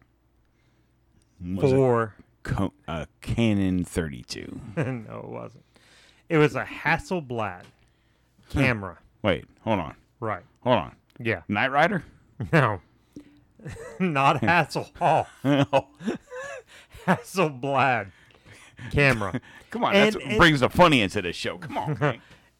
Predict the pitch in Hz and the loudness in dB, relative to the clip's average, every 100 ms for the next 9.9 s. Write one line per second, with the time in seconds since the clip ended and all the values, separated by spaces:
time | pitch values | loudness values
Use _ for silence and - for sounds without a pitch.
0 | _ _ 165 165 156 160 180 185 175 131 | _ _ -2 0 2 2 0 -4 -2 -2
1 | 120 - 143 147 143 127 123 113 104 107 | -4 -4 -6 -6 -10 -8 -2 -2 -4 -8
2 | _ _ 71 73 76 80 71 73 - _ | _ _ -6 -6 -6 -14 -20 -20 -20 _
3 | - 98 _ _ _ _ _ _ _ _ | -20 -20 _ _ _ _ _ _ _ _
4 | _ - 139 - 508 466 131 - _ _ | _ -12 -6 -6 -6 -8 -10 -12 _ _
5 | _ _ - 123 147 - 156 131 127 123 | _ _ -10 -4 -2 -4 -12 -8 -2 0
6 | 117 117 _ 151 135 123 120 117 110 - | 0 -4 _ -6 -2 0 -2 -6 -10 -16
7 | _ _ _ _ _ _ _ _ _ _ | _ _ _ _ _ _ _ _ _ _
8 | _ _ _ 135 127 120 - 131 - - | _ _ _ -6 -4 -4 -6 -8 -8 -6
9 | 175 190 - 180 170 131 110 110 - | -6 -6 -10 -8 -4 -2 -2 -4 -12